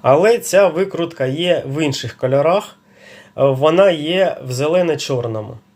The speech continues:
Тобто не, е, в маліновому кольорі, а в зеленому. Але все, е, остальне таке ж саме. Спочатку розповім про ось цю викрутку.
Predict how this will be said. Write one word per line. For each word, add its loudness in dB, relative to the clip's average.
Тобто -6
не, 2
е, 0
в -2
маліновому 0
кольорі, 0
а 0
в -8
зеленому. 0
Але 6
все, 0
е, -2
остальне 0
таке -2
ж -4
саме. -4
Спочатку 0
розповім -2
про 0
ось -6
цю -4
викрутку. -10